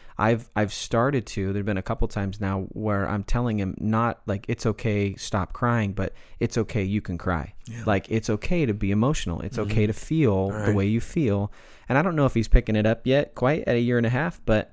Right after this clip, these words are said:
Speaker 1: I would rather start practicing that now and trying to make it where this, I'm not, you know, I think it was, um, Bob Vandermeer who told me he, you know, has neighbors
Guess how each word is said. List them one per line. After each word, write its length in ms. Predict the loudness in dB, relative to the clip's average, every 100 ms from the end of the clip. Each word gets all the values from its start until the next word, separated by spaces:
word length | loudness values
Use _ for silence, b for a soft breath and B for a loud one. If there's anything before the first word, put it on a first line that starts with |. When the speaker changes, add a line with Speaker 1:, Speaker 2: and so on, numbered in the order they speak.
| 0
Speaker 1:
I 220 | 2 4
would 240 | 2 0 0
rather 260 | 0 0
start 260 | -2 -4 -4
practicing 520 | -4 -4 -6 -4 -4
that 180 | -2 -2
now 540 | -2 0 -2 -2 -4
and 140 | -2 -2
trying 380 | 0 0 0 -2
to 400 | -2 0 0 -2 B B B -2
make 260 | 0 2
it 120 | 2 2
where 180 | 2
this, 320 | 2 0 -2 -4
I'm 200 | 0 2
not, 420 | 2 2 0 -4 b b b -2
you 60 |
know, 80 | 0
I 40 |
think 200 | 0 0
it 100 | -2 -2
was, 180 | 0
um, 300 | 2 2 0 -4 -10 -14 -20 -20 -8
Bob 300 | 0 2 4
Vandermeer 420 | 4 4 2 2
who 80 | 0
told 240 | 2 2 2
me 160 | 0
he, 200 | 0 -4 -8 -4
you 140 | 0
know, 80 | 2
has 240 | 2 0
neighbors 500 | 0 2 2 0 -2